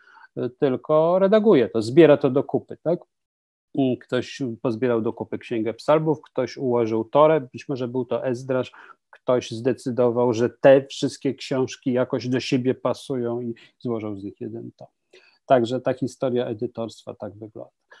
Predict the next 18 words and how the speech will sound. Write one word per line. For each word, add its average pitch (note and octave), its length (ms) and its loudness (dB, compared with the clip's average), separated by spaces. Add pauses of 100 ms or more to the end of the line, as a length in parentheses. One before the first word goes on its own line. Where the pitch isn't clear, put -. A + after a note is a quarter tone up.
(200)
No G#3+ 120 10
i C4 80 10
dobrze, B2+ 340 6
to E3 140 2
chyba E3 320 0
już, C#3+ 480 -2
to D3+ 120 -4
chyba C#3+ 280 -2
już C3 340 -4
tyle. C#3+ 560 4
Bardzo D3+ 460 2
dziękuję C#3 680 -2
pani C3 320 -4
profesor C3 960 -6
Irenie B2+ 440 -2
Panków A#2 460 -6
za A#2+ 320 0
zaproszenie. B2 1120 -2